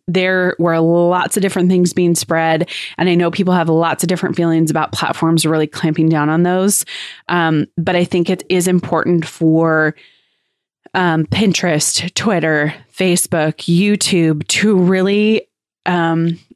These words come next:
I do think it's important for us to find a filtering system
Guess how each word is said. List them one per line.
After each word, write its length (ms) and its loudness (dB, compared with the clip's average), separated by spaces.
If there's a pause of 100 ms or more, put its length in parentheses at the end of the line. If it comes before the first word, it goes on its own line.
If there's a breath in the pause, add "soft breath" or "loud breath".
I 100 0
do 220 0
think 220 0
it's 160 -4
important 520 0
for 160 -4
us 200 -2
to 100 -2
find 260 -2
a 40 -2
filtering 480 -2
system 500 0